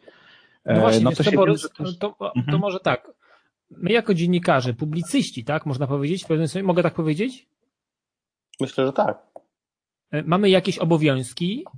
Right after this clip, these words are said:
Speaker 1: wobec kogoś? Musimy, e, coś robić? Musimy się z czegoś w jakiś sposób wywiązywać z tej swojej
Speaker 2: Tak.
Speaker 1: działalności?
Speaker 2: Tak, oczywiście macie obowiązki, ale te obowiązki to są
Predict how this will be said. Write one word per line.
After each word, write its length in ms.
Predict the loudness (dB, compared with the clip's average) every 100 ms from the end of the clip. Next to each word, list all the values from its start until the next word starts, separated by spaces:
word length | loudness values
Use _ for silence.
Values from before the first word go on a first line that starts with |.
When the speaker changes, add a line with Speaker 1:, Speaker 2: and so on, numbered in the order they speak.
| -20 _ -20 -6
Speaker 1:
wobec 340 | -2 0 0
kogoś? 500 | 0 -2 -2 -6 -14 _ -6
Musimy, 380 | -4 -2 0 0 -4 _ -8
e, 200 | -4 -4
coś 360 | -4 -2 -2 0
robić? 260 | -2 -2
Musimy 240 | -4 -4 -4
się 80 | -6
z 60 |
czegoś 280 | -4 -2 -2
w 20 |
jakiś 200 | -4 -6
sposób 300 | -8 -6 -4
wywiązywać 640 | -2 0 0 -2 -4 -6 -8
z 160 | -2
tej 160 | 2 2
swojej 400 | 2 4 4 4
Speaker 2:
Tak. 280 | 0 0 -2
Speaker 1:
działalności? 760 | -4 -4 -6 -8 -10 -10 -12 _ _ _ _ _ -4
Speaker 2:
Tak, 300 | -2 0 -2
oczywiście 460 | 2 4 4 4 4
macie 360 | 2 4 2
obowiązki, 600 | 4 4 4 4 2 2
ale 160 | 2 2
te 160 | 2
obowiązki 500 | 2 4 4 4 2
to 100 | 0
są 200 | 4 4